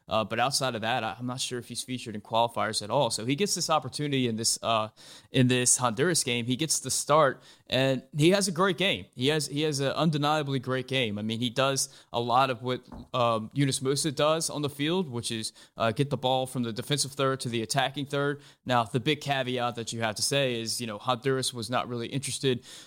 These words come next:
uh, especially in that second half, which was where a lot of Luca De La Torre's big penetrating runs came from. Uh, I mean, it's, it's, it's rare that you see a soccer game at that interna-, at, at the international level where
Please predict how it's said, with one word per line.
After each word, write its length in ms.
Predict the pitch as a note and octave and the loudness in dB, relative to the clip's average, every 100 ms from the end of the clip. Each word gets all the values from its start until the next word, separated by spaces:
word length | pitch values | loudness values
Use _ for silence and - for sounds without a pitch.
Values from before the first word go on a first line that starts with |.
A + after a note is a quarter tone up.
| - | -4
uh, 160 | - A#2 | 2 2
especially 760 | D#3 - - G#3+ F#3+ - E3 D3+ | 4 2 2 0 2 0 0 2
in 60 | |
that 180 | C#3+ B2+ | 0 0
second 300 | - C#3+ C3+ | 0 0 -2
half, 400 | B2 B2+ C3+ C3+ | -2 0 -2 -4
which 180 | B2+ - | -10 -6
was 180 | B2+ A#2 | -6 -2
where 180 | C3 B2 | 0 2
a 80 | |
lot 320 | A2+ A#2+ A#2+ A#2+ | 2 2 2 0
of 100 | A2+ | -4
Luca 200 | A#2+ C3+ | -4 -2
De 140 | B2+ | 0
La 100 | A#2+ | -2
Torre's 420 | - C3 B2+ A#2 | -2 -4 -2 -4
big 300 | - C#3 C3 | -2 -2 -2
penetrating 580 | - B2+ A#2+ C3 A#2+ A#2 | -2 -2 -2 -2 -2 -2
runs 320 | B2 B2 B2 | 0 0 0
came 240 | - B2 C3 | -2 -2 -2
from. 340 | C#3 C#3 D3 - - - | -2 -2 -4 -10 -20 -12
Uh, 300 | - A#2 A2 F#2 | 0 2 2 0
I 60 | |
mean, 160 | B2+ B2 | 0 2
it's, 220 | A#2 - | 2 0
it's, 340 | C#3 C#3 - - _ | 0 -2 -2 -4 _
it's 200 | D3 - | -2 -2
rare 580 | A#2 C#3 C#3 D3 D#3+ E3+ - _ | 0 4 6 6 4 0 -8 _
that 200 | C3 B2+ | -2 0
you 60 | C#3 | 0
see 380 | B2+ C#3+ C3+ C3 | -2 0 0 0
a 80 | A#2+ | -2
soccer 420 | A#2+ C#3+ C3 C3+ | 2 2 2 0
game 340 | A#2+ C3+ C3+ C3 - | 0 2 2 0 0
at 180 | C3 - | -2 0
that 300 | B2+ B2 - | -2 -2 -2
interna-, 380 | C3+ C3 B2 - | -2 2 0 0
at, 260 | C3+ C#3+ - | -4 -6 -6
at 480 | C#3+ - C#3+ D3 A#2 | -4 -2 0 0 0
the 180 | C3 C#3 | -2 0
international 560 | C#3+ C3 B2+ B2+ A#2+ | 2 2 2 0 -4
level 400 | A#2 A#2+ C3 C#3+ C#3 | 0 0 0 -2 -2
where 300 | B2 A#2 | 0 0